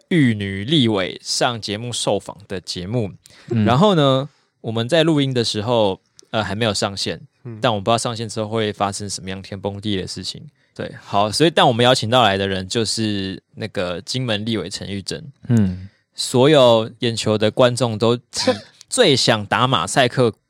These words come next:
Speaker 1: 呃，就是想，最想打马赛克的受访人物，
Speaker 2: 嗯。
Speaker 1: 第一名，陈玉珍。其他之前就是有在地法院有闹过蛮多事情，
Speaker 3: <laughs>
Speaker 1: 真的应该算是闹事吧，
Speaker 3: <laughs> 对。
Speaker 1: 好，算是惹事啊，
Speaker 2: 对。
Speaker 1: 因为他，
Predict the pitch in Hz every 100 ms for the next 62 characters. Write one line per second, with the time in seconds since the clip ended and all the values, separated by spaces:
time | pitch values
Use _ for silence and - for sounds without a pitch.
0 | _ 147 147 185 151 127 180 127 117 110
1 | 95 127 - 131 110 107 98 95 - -
2 | 110 98 95 95 101 113 95 - - -
3 | 104 92 - _ 123 113 110 73 58 _
4 | _ _ _ - 98 101 101 - 76 135
5 | _ _ _ _ - 170 180 175 196 127
6 | 120 156 147 151 139 120 - _ _ _
7 | _ _ _ 120 104 104 _ 147 139 147
8 | 113 110 123 95 120 113 110 95 95 98
9 | - 95 - - 466 403 330 - _ _
10 | _ 123 110 151 139 - 151 165 - 131
11 | 139 107 - 110 92 127 104 120 110 233
12 | 247 175 113 104 104 160 104 139 196 208